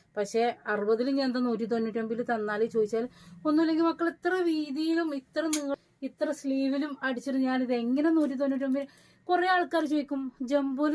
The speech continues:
നൂറ്റി തൊണ്ണൂറ്റൊമ്പത് ഇല്ലേ?" നിങ്ങൾ തന്നെ ആലോചിച്ച് നോക്കി, ഒരു മൂന്ന് മീറ്റർ തുണിക്ക് തന്നെ മൂന്നര, മൂന്നര, മൂന്നേ മുക്കാൽ മീറ്റർ തുണി വേണം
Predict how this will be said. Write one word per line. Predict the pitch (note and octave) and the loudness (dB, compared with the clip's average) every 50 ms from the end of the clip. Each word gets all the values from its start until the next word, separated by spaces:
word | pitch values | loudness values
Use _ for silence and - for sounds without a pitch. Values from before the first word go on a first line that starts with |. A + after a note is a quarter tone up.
| D4 D4+ | 4 4
നൂറ്റി | C#4 A3 A3+ | 2 2 0
തൊണ്ണൂറ്റൊമ്പത് | G#3 A#3+ A3+ A3+ G#3 A#3 A3 A3 G#3+ A#3 A3+ | -2 -2 -2 -2 -2 -2 -2 0 2 2 0
ഇല്ലേ?" | G#3 F#3+ G3 G3 G3+ G3 - _ _ _ _ _ _ _ - G3 - _ | 0 -2 -4 -4 -4 -6 -10 _ _ _ _ _ _ _ -20 -20 -14 _
നിങ്ങൾ | B3 A3+ A3+ A#3+ B3+ C4+ | -6 -2 0 0 0 2
തന്നെ | C#4+ D4 C#4+ | 2 2 2
ആലോചിച്ച് | C4+ B3 A#3 A3+ A3+ - A3+ | 2 2 2 2 2 2 0
നോക്കി, | G#3+ - A3 A3 A3 - _ _ _ _ _ _ - | -2 -2 -2 -4 -4 -6 _ _ _ _ _ _ 0
ഒരു | A3+ A3+ A3+ A3 G#3+ | 2 2 2 0 0
മൂന്ന് | A3 A#3 B3+ C#4 D4 | 0 0 2 2 2
മീറ്റർ | C#4+ C#4 C4+ A#3 A#3 B3 A#3+ - | 0 0 -2 -4 -4 -6 -4 -2
തുണിക്ക് | A#3 A3 G#3+ A3 G#3 - - B3+ | 0 0 0 0 -2 -4 -2 -2
തന്നെ | A#3+ A#3 A3+ F3+ F3 F#3 F#3+ | -2 -2 -2 -4 -4 -6 -4
മൂന്നര, | G#3 A3+ A#3+ B3+ C4 C#4 C#4 B3+ A3 - _ _ _ - - _ - G#3+ A3 | -2 -2 -2 0 2 2 2 0 0 -2 _ _ _ -20 -20 _ -16 -12 -8
മൂന്നര, | A3+ A#3 A#3 A#3+ B3+ B3+ C4 C4+ C#4+ D4 - - _ _ _ _ _ _ A3+ | -6 -4 -4 -2 -2 0 0 0 0 0 -2 -6 _ _ _ _ _ _ -10
മൂന്നേ | A3 A3+ A3+ A3+ A#3 | -8 -6 -4 -2 -2
മുക്കാൽ | A#3+ A#3+ A3 - - - B3+ B3+ | -2 -2 -4 -4 -4 -2 -2 0
മീറ്റർ | B3+ A#3+ A3+ G#3+ G#3 - A3+ A#3 A3+ - A#3+ | 0 0 -2 -4 -6 -6 -6 -6 -6 -6 -6
തുണി | G3+ G3+ G3+ G#3 | -8 -6 -6 -6
വേണം | A3+ A3 G#3 F#3+ F#3 G3 | -6 -6 -6 -6 -6 -8